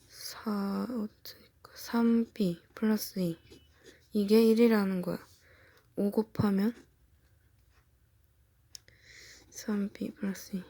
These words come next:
이는 오. 나오는데 이거는 두 가지 경우로 나눌 수가 있어. 삼 B 플러스 이는 오, 아니면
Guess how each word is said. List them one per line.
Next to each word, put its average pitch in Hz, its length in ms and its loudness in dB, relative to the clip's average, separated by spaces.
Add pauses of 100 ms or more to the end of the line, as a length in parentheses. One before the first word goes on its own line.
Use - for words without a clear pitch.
(560)
이는 220 360 -4
오. 185 120 -4 (1800)
나오는데 190 500 0
이거는 202 440 4
두 - 180 -2
가지 214 260 6
경우로 190 160 4
나눌 175 180 2
수가 175 220 -6
있어. 170 180 -10
삼 202 300 -6
B 170 260 -6 (800)
플러스 202 420 -6
이는 180 1000 -6
오, 165 240 -2 (200)
아니면 180 420 0